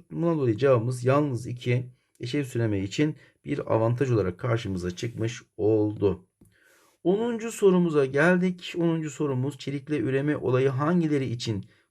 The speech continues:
kullanılır diye sorulmuş. Bitkinin bir uzvunu alıyorsunuz. Çeliklen-, çelik olmuş oluyor parça. Köklendirip yeni bitki üretiyorsunuz arkadaşlar. Bu gördüğünüz bitkilerin tamamından bu şekilde biz çelikle üreme ile yeni bitki elde edebiliriz.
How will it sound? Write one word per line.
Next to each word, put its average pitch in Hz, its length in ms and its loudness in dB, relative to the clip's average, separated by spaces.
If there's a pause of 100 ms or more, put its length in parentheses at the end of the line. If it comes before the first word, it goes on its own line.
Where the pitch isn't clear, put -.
kullanılır 175 580 6
diye 107 160 -4
sorulmuş. 139 720 -6 (360)
Bitkinin 175 420 0
bir 170 200 0 (100)
uzvunu 143 340 -4
alıyorsunuz. 139 760 0
Çeliklen-, 127 540 -2 (320)
çelik 135 280 -2
olmuş 95 260 0
oluyor 87 220 2
parça. 151 440 0 (840)
Köklendirip 139 600 0
yeni 147 160 -2
bitki 143 220 -8
üretiyorsunuz 156 480 -2
arkadaşlar. 151 540 0 (360)
Bu 160 80 -10
gördüğünüz 139 400 2
bitkilerin 123 340 0
tamamından 120 600 0
bu 139 60 -6
şekilde 107 400 -2
biz 170 200 2
çelikle 123 320 -4
üreme 123 400 2
ile 117 340 2 (300)
yeni 139 200 -2
bitki - 240 -6
elde 113 500 2
edebiliriz. 120 1000 0